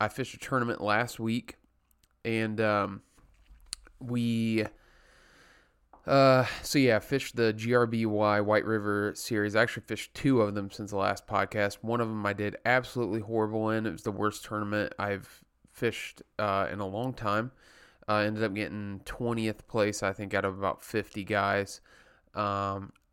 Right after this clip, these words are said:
so not really much to talk about there. Um, the, uh, uh, I did record a little episode in my car to and from,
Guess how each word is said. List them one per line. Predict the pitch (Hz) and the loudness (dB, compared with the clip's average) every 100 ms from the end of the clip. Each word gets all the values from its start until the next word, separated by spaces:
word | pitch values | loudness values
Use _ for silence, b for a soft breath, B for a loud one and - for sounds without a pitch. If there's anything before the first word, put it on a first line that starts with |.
| - | -18
so | - 120 110 110 | -2 2 2 4
not | 147 202 | 4 4
really | 208 185 | 2 2
much | 185 | -2
to | - | 0
talk | 180 139 | 0 4
about | 110 | 2
there. | 82 113 135 - - | 4 4 2 -2 -2
Um, | 110 107 110 104 104 - b b b b b b - | 2 4 4 2 -2 -12 b b b b b b -8
the, | 113 113 113 | -2 2 6
uh, | 110 107 104 104 - - - _ _ _ _ | 6 6 6 4 2 -4 -20 _ _ _ _
uh, | 110 107 104 | -6 -2 0
I | 113 | -2
did | 117 135 156 113 - | 2 4 4 0 -4
record | 117 110 - 127 113 | -4 -2 2 4 6
a | |
little | 104 107 104 | 4 4 0
episode | 101 - 117 104 | -2 -2 0 0
in | 98 | 0
my | 95 | -4
car | - 117 107 104 | -4 2 4 4
to | 104 117 | 2 -4
and | 104 101 | -6 -2
from, | 113 107 | 0 0